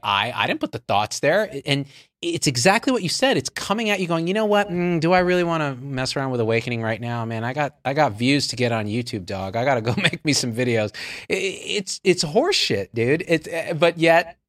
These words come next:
there it is. And recognizing it actually is a step, but then actually, actually doing something becomes, or relaxing that, uh, and, and recognizing the belief becomes a little, a little trickier sometimes.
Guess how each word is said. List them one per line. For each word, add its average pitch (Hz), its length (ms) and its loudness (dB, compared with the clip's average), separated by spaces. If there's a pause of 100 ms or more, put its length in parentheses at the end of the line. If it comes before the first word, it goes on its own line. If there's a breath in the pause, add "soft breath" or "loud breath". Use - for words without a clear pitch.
(220)
there 143 240 6
it 165 60 4
is. 190 200 4
And 131 240 -2
recognizing 123 760 0
it 110 180 -4
actually 113 440 -2 (320)
is 139 120 4
a 117 60 2
step, - 460 2 (220)
but 123 140 2
then 120 360 2
actually, 117 500 -2 (680)
actually 127 260 0
doing 156 240 4
something 104 540 -4 (140)
becomes, 113 460 -2
or 131 380 2 (340)
relaxing 123 800 2
that, 98 420 0 (240)
uh, 101 440 0
and, 120 200 -4
and 110 180 -2
recognizing 113 520 0
the 92 80 -8
belief 98 400 -8
becomes 98 400 -8
a 101 60 -4
little, 104 400 -6
a 104 60 -4
little 98 200 -6
trickier 110 400 -8
sometimes. 87 440 -14